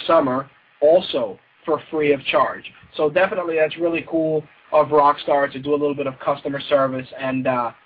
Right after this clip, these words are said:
help them out with that. For those of you that are fans of the Call of Duty series, the Call of Duty Black Ops Co-, Cold War series is gonna be, uh,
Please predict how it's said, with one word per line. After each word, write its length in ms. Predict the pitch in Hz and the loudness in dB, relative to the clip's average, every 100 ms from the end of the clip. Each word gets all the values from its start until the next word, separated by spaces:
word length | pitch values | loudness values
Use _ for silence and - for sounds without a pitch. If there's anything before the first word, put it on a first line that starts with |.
| _ _ - | _ _ 0
help 260 | 160 151 | 2 2
them 160 | 151 139 | 0 0
out 180 | 135 117 | -2 -4
with 120 | 127 | -6
that. 240 | 131 104 - _ _ _ _ _ _ _ _ _ _ _ _ _ - | -6 -6 -12 _ _ _ _ _ _ _ _ _ _ _ _ _ -2
For 120 | 156 | 4
those 220 | 170 180 | 4 2
of 120 | 170 | -2
you 120 | 170 170 | -2 0
that 160 | 160 | 2
are 100 | 143 | 0
fans 280 | - 160 151 | -2 -6 -4
of 100 | 147 | -8
the 80 | 143 | -8
Call 280 | - 151 147 | 0 0 0
of 120 | 139 | 0
Duty 300 | 170 196 170 | -2 -2 -6
series, 340 | - 156 147 147 - - _ | -4 0 0 -2 -12 -20 _
the 120 | 143 | -6
Call 280 | 143 151 156 | 0 2 4
of 120 | 156 | 2
Duty 240 | 143 151 143 | -2 -2 -2
Black 360 | 139 147 139 143 | 2 2 2 2
Ops 240 | 135 123 - _ _ _ - | 2 0 -10 _ _ _ -4
Co-, 260 | 180 160 156 | 0 0 -2
Cold 320 | - 170 165 | 0 0 0
War 300 | 147 160 165 | -2 0 0
series 540 | 160 170 156 147 143 143 _ _ | 0 -2 2 2 0 -6 _ _
is 180 | 156 156 | -2 -2
gonna 200 | 151 151 | 0 -2
be, 280 | 139 135 135 151 | -2 -4 -4 -2
uh, 340 | 143 139 | 0 0